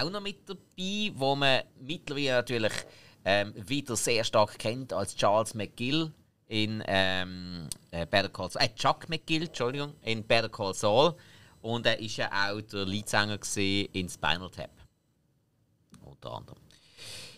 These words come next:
Jo, hey, habe ich ein paar Mal gesehen, ist sehr, sehr unterhaltsam, sehr, sehr kurzweilig. Hat nicht viel tieferen Sinn.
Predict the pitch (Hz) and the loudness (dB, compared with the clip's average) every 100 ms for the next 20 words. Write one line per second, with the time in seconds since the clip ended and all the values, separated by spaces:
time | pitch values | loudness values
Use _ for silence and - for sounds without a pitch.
0 | _ 90 104 113 117 104 - - - 139 | _ 2 8 10 8 4 -4 -6 4 6
1 | 185 - _ _ _ _ _ _ _ _ | 6 0 _ _ _ _ _ _ _ _
2 | - - 208 208 156 190 247 254 240 - | 0 2 4 2 4 4 4 0 -2 -4
3 | 214 208 202 - - 143 - - - - | -2 -2 -4 -6 -2 -2 -2 -6 -4 0
4 | 190 208 226 202 170 170 156 120 127 151 | 4 6 6 8 6 6 4 8 8 6
5 | - 156 147 - 160 160 151 151 - 123 | 0 -6 -4 0 4 6 4 2 0 0
6 | 147 147 - 139 139 139 135 - _ _ | 0 -2 -4 -2 0 0 -4 -8 _ _
7 | - - - - - - _ _ _ _ | -20 -20 -20 -20 -20 -20 _ _ _ _
8 | _ _ _ _ _ _ _ _ _ _ | _ _ _ _ _ _ _ _ _ _
9 | - 104 110 - - - 110 113 - - | 0 0 0 -8 -16 -4 -2 -2 -6 -14
10 | - 123 135 139 - 123 120 - 101 110 | -4 0 0 -2 -4 -4 -2 -4 -4 -2
11 | - 143 170 175 170 | 2 2 0 -4 -8